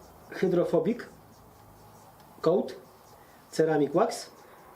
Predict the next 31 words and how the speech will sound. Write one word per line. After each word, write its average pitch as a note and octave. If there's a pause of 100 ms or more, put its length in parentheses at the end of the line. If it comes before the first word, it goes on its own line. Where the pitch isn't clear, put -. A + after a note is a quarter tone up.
(140)
Kolejny F#3
wosk, D#3+
który C3+
na B2
tym A2
aucie, B2+ (880)
przy D3+
tej C#3+
aplikacji C3
wszystkich B2
wosków, C3
który A2+
jest F#2+
zajebisty. E2+ (720)
Tak F3+
naprawdę D#3
to C#3
nie C3+
wiem, B2+
który A#2
bym G#2+
wybrał. E2+ (800)
Możliwe, D#3+
że A#2
chyba G#2
ten. - (880)
Ze F3
względu D3+
na C3+
to, B2+
że A2